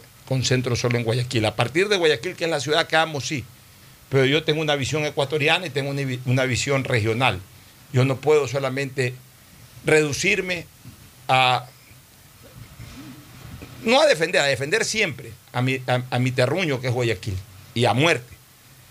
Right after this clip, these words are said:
Pero no puedo entrar en estas discusiones de que Guayaquil no es un estado independiente porque Bolívar no lo permitió.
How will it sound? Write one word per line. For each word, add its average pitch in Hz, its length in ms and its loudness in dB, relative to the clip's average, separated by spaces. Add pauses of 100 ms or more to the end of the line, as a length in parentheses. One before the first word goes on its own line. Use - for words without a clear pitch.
(100)
Pero 156 440 2 (800)
no 170 160 -6
puedo 220 180 4
entrar 208 320 2
en 185 140 -4
estas 185 240 -4
discusiones 160 640 -2
de 139 140 -2
que 131 100 -2
Guayaquil 135 560 0
no 156 100 0
es 151 120 2
un 156 120 -4
estado 151 360 0
independiente 135 680 -2
porque 123 280 -8
Bolívar 135 460 0
no 139 100 -2
lo 135 100 -2
permitió. 123 460 -4